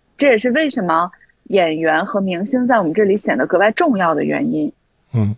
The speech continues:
Speaker 2: 这也是为什么编剧在这里觉得不满意的原因。
Speaker 1: 就不太重要嘛。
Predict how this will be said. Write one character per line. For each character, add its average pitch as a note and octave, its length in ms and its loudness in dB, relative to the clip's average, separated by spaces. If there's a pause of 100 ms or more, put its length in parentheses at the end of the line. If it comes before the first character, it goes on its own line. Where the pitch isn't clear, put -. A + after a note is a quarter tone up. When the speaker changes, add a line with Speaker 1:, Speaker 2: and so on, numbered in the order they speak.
(300)
Speaker 2:
这 D3+ 120 4
也 C3 60 6
是 A2+ 80 2
为 D3 100 6
什 B2 80 6
么 C3 60 6
编 C#3+ 220 4
剧 D#3 160 6
在 C3 120 4
这 B2+ 80 2
里 A#2 120 4
觉 G#2+ 180 2
得 A2+ 140 4 (380)
不 - 100 2
满 B2 160 4
意 D3 60 2
的 C#3+ 80 4
原 G#2 160 2
因。 F#2 100 -4 (1300)
Speaker 1:
就 D4+ 120 2
不 - 180 0
太 C4+ 240 2
重 C4+ 220 2
要 G#3+ 220 2
嘛。 F#3 140 -4